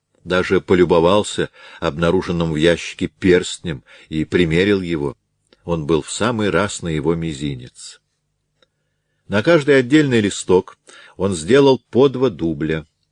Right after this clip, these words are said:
а на три листа в ученической тетрадке по четыре. Эти три листа показались ему наиболее важными именно потому, что не были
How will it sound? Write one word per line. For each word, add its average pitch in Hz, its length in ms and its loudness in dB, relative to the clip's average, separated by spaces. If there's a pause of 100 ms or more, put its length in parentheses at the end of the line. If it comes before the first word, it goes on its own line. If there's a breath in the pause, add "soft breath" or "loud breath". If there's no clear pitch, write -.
(1000 soft breath)
а 90 160 0
на 139 180 0
три 104 200 0
листа 82 520 -2 (340 soft breath)
в 87 120 -4
ученической 90 720 -2
тетрадке 135 680 0 (300 soft breath)
по 131 120 2
четыре. 73 640 -6 (760)
Эти 113 280 2
три 107 220 0
листа 107 520 0 (360 soft breath)
показались 85 640 0
ему 82 180 -2
наиболее 80 500 2
важными 85 560 -2
именно 80 520 -6
потому, 92 480 -4
что - 240 -2
не 82 180 -2
были 78 340 0